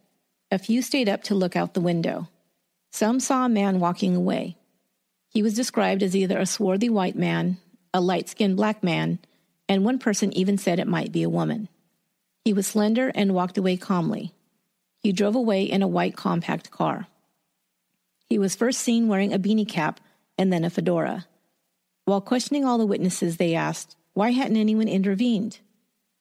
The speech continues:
Various answers were given from, "I thought it was just a lover's quarrel," to the most damning, "I didn't want to get involved," which they wrote in their report. Marianne was brought to the hospital morgue to identify Kitty.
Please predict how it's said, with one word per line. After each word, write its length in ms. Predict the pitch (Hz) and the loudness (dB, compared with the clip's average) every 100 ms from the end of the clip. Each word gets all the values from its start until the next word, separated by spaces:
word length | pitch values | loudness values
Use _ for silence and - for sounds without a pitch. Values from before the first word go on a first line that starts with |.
| - | -2
Various 320 | 202 233 240 | 0 0 0
answers 400 | 196 202 - 202 | -2 -2 -2 -2
were 100 | 214 | 0
given 340 | 196 196 165 | 0 0 0
from, 380 | 165 170 160 160 - _ 196 | -2 -2 -2 -2 -6 _ -2
"I 80 | |
thought 220 | 202 226 240 | 0 0 0
it 40 | |
was 120 | 247 | 0
just 240 | - 185 - | -2 -2 0
a 40 | |
lover's 360 | 185 202 180 - | 0 0 -2 -2
quarrel," 440 | 180 165 160 165 _ _ _ _ - | -2 0 -2 -4 _ _ _ _ -4
to 80 | |
the 100 | 202 | 0
most 300 | 196 190 202 | 2 2 0
damning, 460 | 196 180 170 165 170 - _ _ - | 0 0 0 0 -2 -6 _ _ -2
"I 100 | 196 | 0
didn't 260 | 190 196 180 | 2 2 0
want 200 | 170 175 | -2 -2
to 60 | |
get 180 | 170 160 | -2 -2
involved," 540 | 156 170 160 156 185 - _ _ _ _ _ | -2 -2 -2 -4 -8 -20 _ _ _ _ _
which 260 | 202 185 - | -2 -2 -2
they 120 | 185 | 0
wrote 260 | 170 160 | 0 0
in 140 | - 170 | 0 -2
their 120 | 156 | 0
report. 500 | 156 160 - 147 - _ _ _ _ _ _ _ _ _ _ _ _ _ _ _ _ _ | -2 -4 -4 -4 -6 _ _ _ _ _ _ _ _ _ _ _ _ _ _ _ _ _
Marianne 480 | 208 226 294 294 247 | 0 2 2 2 2
was 140 | 240 220 | 0 0
brought 200 | 190 - | -2 0
to 80 | 220 | -2
the 80 | |
hospital 420 | 208 190 185 214 196 | 0 0 0 0 2
morgue 340 | 185 165 170 | 2 0 -4
to 140 | - | -2
identify 480 | 175 170 160 165 165 | 0 0 0 -2 -4
Kitty. 420 | 165 - - - | -4 -4 -4 -4